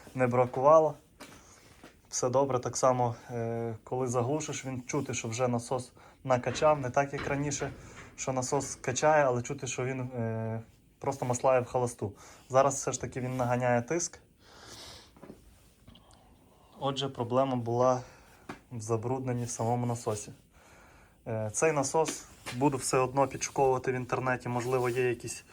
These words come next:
аналоги або нові якісь, е, такі подібні насоси.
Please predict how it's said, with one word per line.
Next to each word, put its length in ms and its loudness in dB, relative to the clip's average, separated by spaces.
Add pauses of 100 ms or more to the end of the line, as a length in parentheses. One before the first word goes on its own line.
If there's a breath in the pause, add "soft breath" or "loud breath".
(260 loud breath)
аналоги 460 4
або 220 0
нові 300 2
якісь, 420 -4 (840 loud breath)
е, 320 -4
такі 360 -6
подібні 480 0
насоси. 540 0